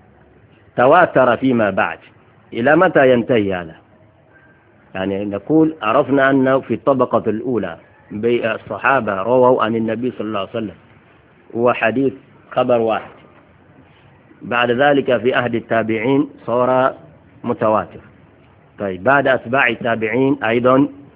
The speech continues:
متواتر. طيب هل يستمر هكذا إلى يومنا هذا؟ أو إذا وصل في مرحلة من المراحل رجع إلى آحاد، ألا يمكن ذلك؟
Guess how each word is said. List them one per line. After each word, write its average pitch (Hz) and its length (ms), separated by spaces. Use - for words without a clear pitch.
متواتر. 98 560
طيب 107 260
هل 156 240
يستمر 143 420
هكذا 151 440
إلى 117 240
يومنا 135 580
هذا؟ 120 240
أو 160 260
إذا 135 280
وصل 143 500
في 113 160
مرحلة 123 460
من 147 160
المراحل 147 580
رجع 139 380
إلى 117 160
آحاد، 107 400
ألا 117 180
يمكن 147 360
ذلك؟ 143 400